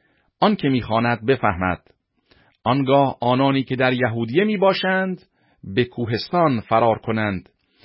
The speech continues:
و هر که بر بام باشد، به زیر نیاید و به خانه داخل نشود تا چیزی از آن ببرد و آن که در مزرعه است، بر نگردد تا رخت خود را بردارد. اما وای بر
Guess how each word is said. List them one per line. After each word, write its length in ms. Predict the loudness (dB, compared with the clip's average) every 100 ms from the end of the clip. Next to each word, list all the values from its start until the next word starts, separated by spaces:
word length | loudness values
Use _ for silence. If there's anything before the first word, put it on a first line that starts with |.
| -20 _ -8
و 100 | -2
هر 160 | -2
که 160 | -2 -4 0
بر 140 | 0 0
بام 480 | 0 2 2 0
باشد، 680 | 0 0 0 2 2 -2 -8 -10 _ _ -8
به 180 | -2 -2
زیر 320 | -2 -4 -2
نیاید 720 | 0 2 0 0 -2 -4 -8 _ _ _ -10
و 180 | -4 -2
به 120 | -2
خانه 400 | -4 -4 -2 -2
داخل 520 | 0 -2 0 0 0
نشود 520 | -2 0 2 0 -2 _ -6
تا 180 | -4 -2
چیزی 380 | -4 -4 -4
از 180 | -4 -4
آن 180 | -4 -2
ببرد 560 | 0 0 0 0 -4 _ _ _ _ _ -6
و 80 | 0
آن 200 | 0 0
که 140 | -2
در 160 | 0 0
مزرعه 420 | 0 -2 -2 -2
است، 540 | 0 0 -2 -8 _ _ _ -12 0
بر 180 | 0 2
نگردد 640 | 0 2 0 0 -4 -4 _ _
تا 220 | -2 2
رخت 280 | 4 2 -2
خود 240 | -4 -4 -2
را 180 | -2
بردارد. 640 | 2 4 4 4 2 0 -4 _ _ _ _ _ _ -4
اما 400 | -2 0 0 0
وای 520 | 0 2 4 4 4
بر 200 | 2 0